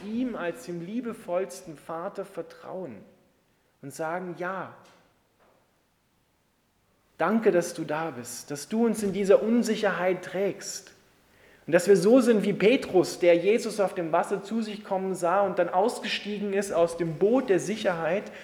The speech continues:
und auf ihn zugelaufen ist, auf den Wellen, auf dem Sturm zu ihm gelaufen ist.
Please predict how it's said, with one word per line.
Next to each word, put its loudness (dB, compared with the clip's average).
und 0
auf 4
ihn 0
zugelaufen 4
ist, -6
auf 4
den 0
Wellen, 6
auf 0
dem -2
Sturm -2
zu -10
ihm -6
gelaufen -12
ist. -18